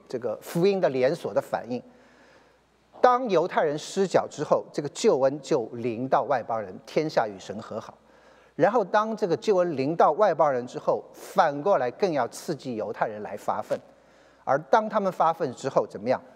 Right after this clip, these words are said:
他们就好像从死里复生的这样的一个，一个，一个枯树发新芽的这样的一个景象呈现在大家的面前。所以这个是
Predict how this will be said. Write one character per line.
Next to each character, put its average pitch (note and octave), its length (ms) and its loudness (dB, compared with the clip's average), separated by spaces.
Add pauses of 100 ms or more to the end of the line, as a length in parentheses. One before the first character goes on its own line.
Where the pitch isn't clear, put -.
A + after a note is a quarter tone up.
(200)
他 G#3 260 4
们 G#3 160 -4
就 F3 120 2
好 A2 180 -6
像 B2 240 -2 (340)
从 B2 240 -8
死 D3+ 280 -4
里 A#2 100 -4
复 B2+ 180 -12
生 A2+ 240 -8
的 A2 200 -8 (120)
这 B2 120 -8
样 G#2+ 100 -12
的 F#2+ 100 -16
一 G#2+ 100 -14
个， G#2 160 -10
一 - 60 -16
个， - 160 -10 (420)
一 B2+ 100 -12
个 A2+ 80 -16
枯 G#3+ 280 0
树 F3+ 220 -2
发 C3 240 0
新 C#3+ 220 -6
芽 G#2 160 -4
的 G#2 100 -6
这 - 100 -6
样 G#2+ 120 -4
的 - 80 -12
一 G#2 40 -12
个 A2 80 -14
景 G2+ 240 -10
象 G#2+ 200 -6 (340)
呈 - 260 -10
现 C#3+ 140 -2
在 A2+ 140 -4
大 G#2+ 120 -6
家 G#2 140 -10
的 A2 80 -14
面 A#2 220 -12
前。 G2+ 100 -16 (460)
所 D4 120 0
以 B3+ 60 2
这 C4 140 0
个 A#3 100 -4
是 G#3 340 0